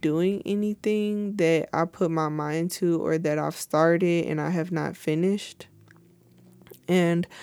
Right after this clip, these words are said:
I'm trying very hard to put that mindset of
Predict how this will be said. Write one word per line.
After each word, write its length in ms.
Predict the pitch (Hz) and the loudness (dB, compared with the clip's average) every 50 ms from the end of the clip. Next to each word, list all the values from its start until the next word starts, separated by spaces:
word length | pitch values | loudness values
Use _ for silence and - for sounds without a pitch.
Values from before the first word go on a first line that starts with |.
| - - - - _ - - | -20 -20 -20 -20 _ -2 0
I'm 100 | 185 208 | 2 2
trying 560 | 202 - - 233 202 196 190 185 180 170 170 | 2 2 2 2 4 4 4 4 4 2 2
very 380 | 180 170 165 175 175 170 170 180 | 2 2 4 4 4 4 4 2
hard 600 | 185 - - 175 165 160 160 160 165 - - - - | 0 -2 0 0 2 2 2 0 0 -2 -4 -6 -8
to 580 | - - 180 170 165 160 160 165 165 170 185 - _ - - - - - - - - - - | -4 -2 -2 0 0 -2 -2 -4 -4 -4 -6 -8 _ -20 -20 -20 -20 -20 -20 -20 -20 -16 -6
put 300 | - - 214 190 165 - - 202 | 0 4 4 4 4 2 0 0
that 320 | 190 180 170 160 - - | 2 4 4 4 2 0
mindset 880 | 151 165 170 160 160 165 165 165 175 180 - - 170 165 - - - - | 0 0 0 0 0 0 0 0 -2 -2 -2 -2 0 0 0 -2 -2 -2
of 720 | 156 151 147 143 143 135 135 196 - - - - - | 0 0 0 -2 -2 -4 -6 -6 -8 -12 -20 -20 -20